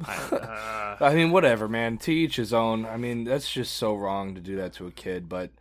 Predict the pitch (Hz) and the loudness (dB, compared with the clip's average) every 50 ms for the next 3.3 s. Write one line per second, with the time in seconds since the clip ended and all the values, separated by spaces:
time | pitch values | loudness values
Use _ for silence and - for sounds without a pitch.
0 | _ _ _ _ - - 113 117 127 131 135 139 127 135 127 120 117 - 110 107 | _ _ _ _ -8 -6 -4 -2 0 0 0 0 2 0 0 -2 -2 -4 -4 -4
1 | 113 110 107 107 101 98 - - - 104 101 98 98 98 98 98 101 - _ _ | -2 -2 -2 -4 -4 -6 -10 -12 -12 -10 -8 -8 -6 -6 -6 -8 -10 -10 _ _
2 | _ _ _ _ - 110 98 98 90 - 95 92 92 90 87 80 92 95 92 87 | _ _ _ _ -8 -6 -6 -6 -8 -10 -10 -10 -10 -10 -10 -10 -10 -8 -8 -8
3 | 87 87 87 87 90 90 | -10 -12 -12 -12 -14 -16